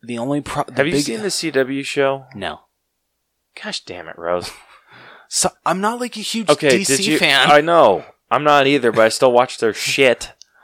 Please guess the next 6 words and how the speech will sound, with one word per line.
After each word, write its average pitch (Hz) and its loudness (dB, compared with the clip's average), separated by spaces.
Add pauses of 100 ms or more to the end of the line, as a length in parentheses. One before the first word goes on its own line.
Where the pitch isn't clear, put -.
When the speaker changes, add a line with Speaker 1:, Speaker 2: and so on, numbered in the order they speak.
(280)
Speaker 1:
I 151 4
watch 170 2
their 165 2
movies. 208 -2
Speaker 2:
<laughs> - -6 (2750)
Eh. 101 0